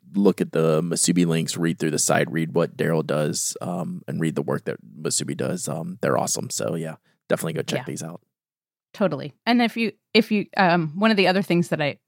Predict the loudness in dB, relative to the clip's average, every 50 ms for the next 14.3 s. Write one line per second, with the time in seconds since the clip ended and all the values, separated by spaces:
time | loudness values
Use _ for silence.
0 | _ _ 2 2 2 2 2 4 4 4 4 4 2 2 2 2 0 -2 -4 -6
1 | -8 -10 _ _ _ _ _ _ -4 0 2 4 4 4 4 2 0 -2 -6 -12
2 | _ -20 -20 -20 _ _ -2 0 2 2 2 0 -2 -2 -2 0 0 -2 -4 -8
3 | -12 _ _ _ _ _ -20 -8 -2 0 2 4 4 4 4 2 0 -4 -8 _
4 | _ 0 2 2 4 2 2 2 2 2 2 2 0 -4 _ 0 0 2 2 0
5 | -2 -4 -4 0 2 0 0 0 2 2 4 4 2 0 -2 -2 0 0 0 -2
6 | -2 -4 -4 -4 -4 -4 -6 -6 -6 -2 -2 -2 -2 -2 -4 _ _ _ -6 -6
7 | -4 0 2 2 2 2 2 0 0 0 0 0 -2 -6 -12 _ _ _ _ _
8 | _ _ _ -10 -4 -4 -4 0 2 0 0 2 0 -4 -4 0 0 0 0 0
9 | -4 -6 -8 -4 -2 0 0 0 -2 -6 -12 _ _ _ _ _ _ _ _ _
10 | _ _ _ -2 0 0 0 0 -2 -6 _ _ _ _ -2 -2 0 2 0 0
11 | 2 0 -2 -2 -2 -2 -2 0 0 0 -2 -2 -2 -2 -4 -8 _ _ _ _
12 | _ _ _ _ _ _ _ _ _ _ -8 -6 -6 -6 -6 -8 -10 _ _ _
13 | _ _ _ _ -2 2 2 2 2 2 2 2 2 2 0 0 2 4 4 4
14 | 2 2 -2 -8 -12